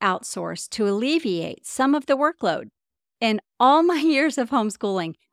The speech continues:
I've never met a mom who did it without some help. We all need help, my friend. There are tasks you need to do, but there are others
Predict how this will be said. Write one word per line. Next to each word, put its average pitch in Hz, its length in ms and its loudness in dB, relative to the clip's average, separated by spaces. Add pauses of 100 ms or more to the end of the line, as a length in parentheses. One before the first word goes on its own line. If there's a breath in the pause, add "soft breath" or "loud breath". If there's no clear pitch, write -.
(100)
I've 220 320 2
never 226 600 2
met 202 220 2
a 202 60 0
mom 196 540 -2
who 196 320 0 (160)
did 226 220 0
it 277 280 0
without 196 880 -4 (240)
some 180 360 -4
help. 151 440 -12 (640)
We 233 140 -4 (100)
all 240 220 4
need 180 240 -2
help, 165 260 -8
my 165 160 -8
friend. 165 420 -12 (760)
There 262 300 2
are 262 260 6
tasks 196 720 -10 (380)
you 233 260 2
need 247 300 2
to 214 80 0
do, 196 420 -4 (460)
but 220 100 -12
there 254 200 0
are 247 100 0 (100)
others - 540 -4